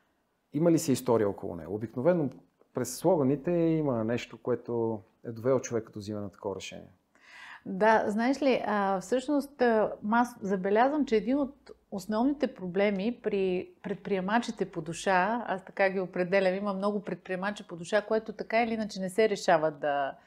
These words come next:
Speaker 2: да създадат свой бизнес.
Speaker 1: Да.
Speaker 2: Основното е страха и недоверие, и, и това, че не вярват в себе си, и не вярват, че това може да се случи на тях. Убедени са, че големия успех е присъщ на някакви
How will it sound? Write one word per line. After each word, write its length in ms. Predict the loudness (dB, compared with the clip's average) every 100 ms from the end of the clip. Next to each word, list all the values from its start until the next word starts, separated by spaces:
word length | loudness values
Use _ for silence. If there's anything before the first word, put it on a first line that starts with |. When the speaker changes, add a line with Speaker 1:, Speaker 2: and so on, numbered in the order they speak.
| -20 -20 -20 -20 -16
Speaker 2:
да 500 | -4 4 6 8 8 6
създадат 520 | 4 2 4 4 2
свой 240 | 2 2 2
бизнес. 520 | 0 0 0 0 -8 -16
Speaker 1:
Да. 180 | -8 -8 -8
Speaker 2:
Основното 680 | -8 -6 0 2 2 2 6
е 120 | 6
страха 560 | 4 2 -2 2 4 4
и 100 | 2
недоверие, 560 | 2 0 0 2 4 4
и, 240 | 4 0 0
и 160 | -4 -6
това, 240 | 2 2
че 160 | 4 2
не 120 | 2
вярват 520 | 6 10 10 8 4
в 120 | 0
себе 320 | -2 0 0 0
си, 140 | -4
и 100 | -2
не 200 | 2 2
вярват, 360 | 4 2 2 -2
че 140 | -6
това 180 | -4 -2
може 240 | 0 -2
да 80 | -4
се 120 | -8
случи 340 | -12 -14 -14 -12
на 120 | -12
тях. 260 | -4 -4 -4 _ _ _ _ _ _ -4
Убедени 540 | 2 4 4 2 -2
са, 220 | 0 -2 -2
че 260 | 2 2 2 -6 -20 _ -20 -20 -10
големия 480 | 0 6 6 6 4
успех 400 | 4 4 4 4
е 140 | 2 0
присъщ 460 | -2 4 2 4
на 100 | 4
някакви 580 | 6 6 4 2 0 0